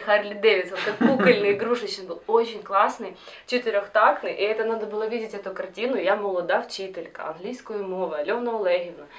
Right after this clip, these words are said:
Speaker 1: Сидела на той мопед, заводила туфли в рюкзаке, и я что-то эти скорости левой ногой переключала, проезжала на работу.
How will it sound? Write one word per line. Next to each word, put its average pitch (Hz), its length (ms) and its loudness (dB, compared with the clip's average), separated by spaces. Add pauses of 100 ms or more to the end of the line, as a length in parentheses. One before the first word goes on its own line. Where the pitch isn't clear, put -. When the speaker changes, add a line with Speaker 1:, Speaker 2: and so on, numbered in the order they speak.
(340)
Speaker 1:
Сидела 254 300 10
на 226 100 4
той 226 260 6
мопед, 226 540 6 (380)
заводила 226 680 6
туфли 220 360 -2
в 208 80 -4
рюкзаке, 196 560 -2
и 196 140 -4
я 220 160 4
что-то - 200 -4 (100)
эти 220 40 -6
скорости 277 500 8
левой 208 440 4
ногой 202 340 0
переключала, 208 640 2
проезжала 185 560 -2
на 202 60 -6
работу. 180 300 -6